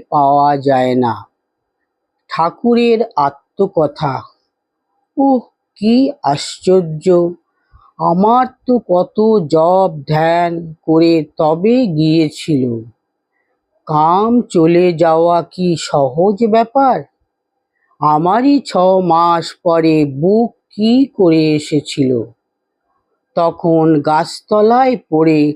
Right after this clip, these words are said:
কাঁদতে লাগলাম। বললাম, "মা, যদি তা হয়, তাহলে গলায় ছুরি দিব।" ঠাকুর ছিলেন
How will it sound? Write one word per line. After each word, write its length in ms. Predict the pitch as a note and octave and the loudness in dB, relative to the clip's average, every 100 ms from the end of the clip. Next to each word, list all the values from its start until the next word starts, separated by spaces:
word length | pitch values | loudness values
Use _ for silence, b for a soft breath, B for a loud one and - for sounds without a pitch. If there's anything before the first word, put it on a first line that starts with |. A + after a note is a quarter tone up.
| - | -6
কাঁদতে 680 | - D#3 E3 - _ B3 A#3 | -4 -2 -4 -8 _ -2 0
লাগলাম। 760 | E3+ C3+ A#2+ B2+ A#2 A2 G#2 F#2+ _ _ _ _ _ _ _ C3 | 2 0 -2 -2 -2 -4 -12 -20 _ _ _ _ _ _ _ 0
বললাম, 800 | C#3 C#3 D3 F3+ A3+ F#3+ C3+ A#2 _ _ _ _ | 2 4 2 0 -2 -6 -10 -16 _ _ _ _
"মা, 580 | D3 D#3 F#3+ A#3+ A3+ D#3 C#3 D3 | -4 0 2 2 0 -2 -2 0
যদি 400 | E3+ E3+ F#3 E3+ - | 0 0 0 -2 -2
তা 300 | D#3+ E3+ G#3 | -2 0 -2
হয়, 720 | D#3 D#3+ F3+ A3 F#3+ C#3+ C3+ _ - | -2 -2 0 0 -2 -6 -10 _ -4
তাহলে 720 | D#3 D#3+ G3+ A#3+ A#3+ D#3 A#2+ _ _ _ C#3 | -2 0 0 2 2 0 -4 _ _ _ -6
গলায় 600 | C3+ D3+ E3+ G3+ A#3+ C#4 - | -2 2 2 2 0 -2 -6
ছুরি 420 | - F3+ F#3 G#3 | -4 -2 0 0
দিব।" 500 | E3 D#3 A#2 A2+ F#2+ A2 _ _ _ _ _ _ _ _ _ _ _ _ _ _ | 0 0 -2 -6 -10 -18 _ _ _ _ _ _ _ _ _ _ _ _ _ _
ঠাকুর 600 | - F#3+ - C#4 C#4 A3+ | -4 -4 -2 0 2 0
ছিলেন 640 | - G#3 G3 F#3+ F#3 F#3+ | -2 0 2 2 2 -2